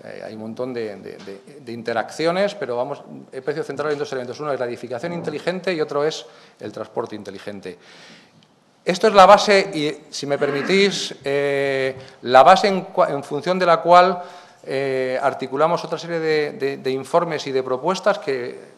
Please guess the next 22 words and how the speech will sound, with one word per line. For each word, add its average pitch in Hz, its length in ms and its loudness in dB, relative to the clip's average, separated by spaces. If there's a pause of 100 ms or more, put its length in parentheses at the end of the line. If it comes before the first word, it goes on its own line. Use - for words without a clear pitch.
(140)
presentaré 120 480 -8
en 143 60 -6
la 135 80 -6
segunda 139 360 -4
parte 143 280 -2
de 135 160 -6
mi 131 200 -8
exposición 175 800 -4 (600)
y 123 100 -10
que 127 100 -2
tienen 156 240 -4
que 151 120 -2
ver 147 100 0
ya 156 100 0
con 151 140 -6
medidas 135 340 2
de 131 80 2
acción, 117 480 -4 (600)
con 110 160 -20
medidas 117 380 -8
de 98 80 -10
acción. 85 400 -16